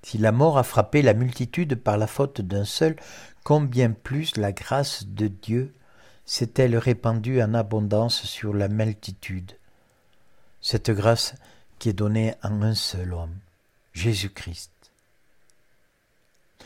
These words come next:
Autrement dit, en Christ, le péché n'est plus un problème. C'est-à-dire qu'il n'est en rien une notion première,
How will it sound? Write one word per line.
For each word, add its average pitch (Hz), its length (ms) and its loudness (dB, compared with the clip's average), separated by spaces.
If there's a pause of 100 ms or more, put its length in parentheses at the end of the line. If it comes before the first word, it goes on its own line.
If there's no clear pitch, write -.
(400)
Autrement 107 400 0
dit, 123 200 4
en 104 100 4
Christ, - 540 -6 (920)
le 110 160 0
péché 113 560 0 (540)
n'est 101 140 2
plus 113 380 -6 (120)
un 95 100 -4
problème. 85 560 -8 (1200)
C'est-à-dire 135 600 2
qu'il 113 200 0
n'est 117 120 4
en 107 140 4
rien 117 220 0
une 104 280 0
notion 110 500 -2
première, 113 680 -2